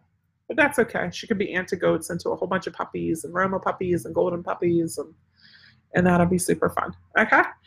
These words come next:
so I'm gonna go 'cause it's getting dark outside. I wanna go see where Rich is, and I need to relax. I need to put my feet up because then I get to do too dizzy. And Jeanette says she's showing in the international ring this weekend. That's awesome. Congratulations.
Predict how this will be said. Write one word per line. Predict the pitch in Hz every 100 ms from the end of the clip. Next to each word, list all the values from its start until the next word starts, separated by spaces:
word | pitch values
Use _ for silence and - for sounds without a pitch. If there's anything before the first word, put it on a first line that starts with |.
| - -
so | -
I'm | 208 247
gonna | 311 294
go | 262 277 - - _ _ -
'cause | 247 208 196 190 - - - _ _ _ _ _ _ -
it's | 196
getting | - 196
dark | 180 202 220
outside. | 208 - 208 208 208 202
I |
wanna | - 175
go | 156
see | -
where | - 156
Rich | 175 233 -
is, | 220 214 214 214 - _ - - - -
and | 170 160 160 160 160 - - - - _ _ _ -
I | 180
need | 175
to | 160
relax. | 156 139 170 -
I |
need | 175
to | 170
put | - -
my |
feet | 175 -
up | - - _ _ _ _ - -
because | 175 175 165
then | 170
I | 160
get | 165 -
to | - -
do | - -
too | - - 90
dizzy. | 85 - 95 - _ _ _ _ _ _ _ -
And | 196
Jeanette | 208 190
says | 226 208
she's | 233
showing | - 214
in | 208
the | 196
international | 180 202 196 196 208
ring | 202 208
this | 208 196
weekend. | 185 214
That's | 320 381
awesome. | 240 339 349 165 151
Congratulations. | 165 190 214 381 - 320 180 359 - - 381